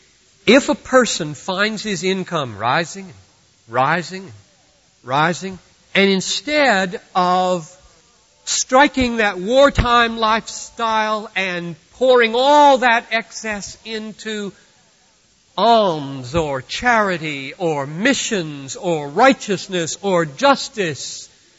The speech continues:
or education for the simple, kingdom purposes, if instead of using your money that way, you get more barns and more barns and more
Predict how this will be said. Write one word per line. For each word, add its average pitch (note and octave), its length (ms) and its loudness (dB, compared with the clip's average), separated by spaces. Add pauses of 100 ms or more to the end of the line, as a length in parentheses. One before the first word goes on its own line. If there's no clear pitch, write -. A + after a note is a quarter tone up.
or F3 400 2 (420)
education A3+ 800 0
for G#3 220 -6
the F3+ 100 -10
simple, F#3+ 840 -6 (280)
kingdom C4+ 480 2
purposes, F#3+ 720 -2 (320)
if B3+ 160 2
instead C#4+ 460 2
of A3 100 2
using C#4+ 440 6
your C4+ 100 -2
money C4+ 300 0
that C#4 280 6
way, G#3+ 200 4
you F#3 180 -8
get C#3 260 -6
more C4+ 560 8
barns C4+ 640 2
and F3 220 -4
more D4 420 8
barns C4 560 4
and F3 240 2
more D4 580 6